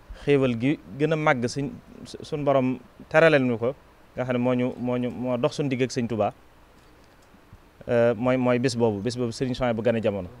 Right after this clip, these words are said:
Loolu moo tax sëriñ bi di def saa bu bis bu dellusee,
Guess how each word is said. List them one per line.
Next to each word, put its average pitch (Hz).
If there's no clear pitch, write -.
Loolu 123
moo 127
tax 117
sëriñ 135
bi 123
di 127
def 127
saa 131
bu 123
bis 131
bu 143
dellusee, 135